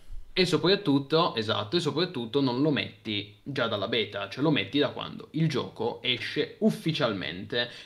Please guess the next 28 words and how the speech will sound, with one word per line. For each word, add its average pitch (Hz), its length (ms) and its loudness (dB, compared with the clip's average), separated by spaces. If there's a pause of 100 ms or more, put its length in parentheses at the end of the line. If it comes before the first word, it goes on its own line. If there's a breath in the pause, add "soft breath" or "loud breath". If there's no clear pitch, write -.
E 139 300 4
tutti 226 260 2
quelli 110 420 2
che 117 300 2
acquistano 120 920 -2
l'accesso 135 600 0
anticipato 120 680 0
su 160 160 -6
Steam 220 520 2 (380 loud breath)
hanno, 120 600 0 (140 soft breath)
possono 160 440 2
giocare 131 640 2
quanto 175 360 2
vogliono 131 380 2
al 175 100 2
gioco, 208 680 2 (360)
almeno 190 400 2
finché 190 300 0
non 143 160 4
esce. 107 560 -2
Cioè, 135 260 -2
quindi 135 260 0
tu 135 320 0 (100)
acquisti 139 600 0
l'accesso 139 400 -2
anticipato 151 500 -2
su 110 120 -8
Steam, 220 480 2